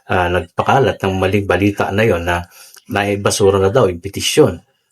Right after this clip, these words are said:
ng mga petitioner dito sa R A one two two three to? No, ngayon, kung sino pa man yun ay, ah, hindi po kasi yun totoo eh. Unang-una, unang-una eh, kapag meron pong balita agad yan,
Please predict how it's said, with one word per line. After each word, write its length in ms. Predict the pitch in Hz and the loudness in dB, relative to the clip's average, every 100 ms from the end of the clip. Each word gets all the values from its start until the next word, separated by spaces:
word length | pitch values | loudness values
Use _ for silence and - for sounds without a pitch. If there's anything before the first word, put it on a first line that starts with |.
| _ _ _ _ _ - | _ _ _ _ _ -6
ng 80 | 98 | -2
mga 160 | 95 92 | 0 -2
petitioner 640 | 95 95 95 104 131 95 82 - _ _ _ | -4 -4 -2 0 2 0 -4 -18 _ _ _
dito 320 | 101 90 98 | -10 -2 -2
sa 480 | - 95 90 87 85 85 _ - - - | 0 2 2 2 -2 -6 _ -20 -20 -6
R 260 | 107 98 90 | -2 -2 2
A 80 | 101 95 | 4 4
one 240 | 92 87 | 2 -2
two 240 | 92 90 | -4 -4
two 160 | 95 87 | -4 -6
three 240 | - 156 | -4 -4
to? 160 | - - | -2 -4
No, 160 | 98 143 | 2 2
ngayon, 160 | 110 | 2
kung 80 | 98 | 0
sino 320 | - 107 107 | 0 0 0
pa 80 | - | 0
man 160 | 135 127 | 0 0
yun 240 | 92 98 101 | 0 -2 0
ay, 240 | 98 92 | 2 4
ah, 240 | 92 90 - - - _ - - - - | 2 0 -6 -20 -20 _ -20 -20 -20 -6
hindi 240 | 104 110 | 0 2
po 160 | 110 117 | 2 0
kasi 160 | 117 | 2
yun 80 | 107 | 0
totoo 400 | 101 - 95 85 | -2 0 2 2
eh. 80 | 71 - - - - - _ - | -2 -12 -20 -20 -20 -20 _ -4
Unang-una, 720 | 104 101 104 113 101 98 - | 2 2 2 0 2 0 -2
unang-una 560 | 107 104 98 104 101 95 | 0 0 0 0 0 0
eh, 160 | 92 90 | 0 0
kapag 240 | 95 98 | 0 2
meron 320 | 95 92 90 - | 4 2 2 0
pong 160 | 95 92 | 0 2
balita 480 | 92 90 90 95 | 2 0 0 0
agad 160 | 90 90 | 0 2
yan, 180 | 98 | 0